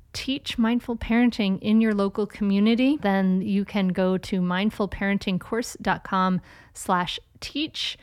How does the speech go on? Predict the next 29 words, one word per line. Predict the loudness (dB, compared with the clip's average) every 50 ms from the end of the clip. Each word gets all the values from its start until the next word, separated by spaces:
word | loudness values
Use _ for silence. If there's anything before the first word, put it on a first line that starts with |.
| -20 -20 -20 -20 -20 -20 -20 -6 -2
and | 2 4 4 4 2 0
learn | -2 -2 0 2 2 2 2 2 2
more | 2 2 2
about | 2 4 4 4 4 4 4
it. | 4 2 2 0
We're | -2 -2 0 0 0 0 -2
putting | -4 -4 -4 -2 0 0
more | 0 0 0
information | 0 -2 -2 -2 -2 -2 -2 -2 -2 -2 -2 -2 -4 -4
on | -4 -2 0 0 0 0 2
that | 2 2 0 0 0
mindfulparentingcourse | -2 -2 -2 -4 -4 -8 -6 -4 -2 -2 -2 -2 -4 -4 -4 -4 -4 -4 -2
dot | -4 -4 -4 -2
com | -4 -4 -4 -2
slash | -2 -4 -4 -4 -6 -8 -10
teach | -6 -2 -2 -2 -2 -2 -4 -6 -8 -10 -14 -20 -20 -20 -18 _ -2
page | 2 4 6 8 8 8 6 6 4 0 -2
every | -4 -2 0 0 0
day. | 0 2 2 2 4 4 4 4 4 2 2 0 -4
If | -4
you're | -4 -4 -2
interested, | 0 0 0 0 0 -2 -2 0 2 2 2 2 2
you | -2 -6 -4 -2 -2 0 0 0 -2 -4 -6
can | -6 -4 -2 0 2 2 2 2 0 0
schedule | -2 -2 -2 0 0 0 -2 -2
a | -4
call | -6 -4 -2 0 2 4 2
with | 2 4
me. | 4 4 6 6 4 4